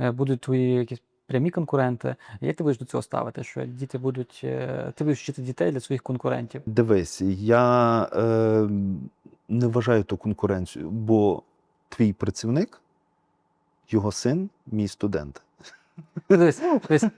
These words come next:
Speaker 1: це я, я насправді дуже просто ставлюся до конкуренції, до цього нормально. Не всі такі, як я і ти.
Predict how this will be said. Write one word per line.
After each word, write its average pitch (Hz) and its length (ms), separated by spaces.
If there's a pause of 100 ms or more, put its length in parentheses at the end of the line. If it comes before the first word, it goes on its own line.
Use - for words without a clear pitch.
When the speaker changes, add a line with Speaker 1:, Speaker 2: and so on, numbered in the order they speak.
(120)
Speaker 1:
це 180 240
я, 277 300
я 202 140
насправді 196 360
дуже 185 300
просто 165 640
ставлюся 165 400
до 156 100
конкуренції, 170 440
до 151 60
цього 151 240
нормально. 143 420
Не 139 140
всі - 200
такі, 156 240
як 143 160
я 165 100
і - 120
ти. 131 260